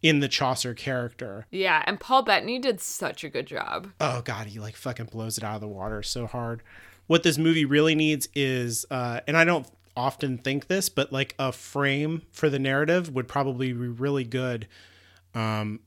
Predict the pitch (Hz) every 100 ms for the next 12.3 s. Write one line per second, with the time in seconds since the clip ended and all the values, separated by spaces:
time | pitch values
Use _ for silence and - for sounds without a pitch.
0 | - 143 135 139 123 127 113 127 127 131
1 | - 131 131 143 131 120 120 117 - 117
2 | 113 101 - - 98 85 - - - _
3 | - 165 165 165 160 147 147 139 123 -
4 | 143 139 139 131 127 123 - 131 123 127
5 | 110 147 165 156 156 147 123 - 151 139
6 | 143 143 139 131 147 143 143 139 - 147
7 | 143 139 135 - - - 123 135 135 131
8 | - 123 - 123 123 - - - - -
9 | 147 143 143 143 135 - 143 139 139 139
10 | 135 139 139 139 131 - - - - -
11 | 165 135 107 104 _ _ - - 175 165
12 | 156 151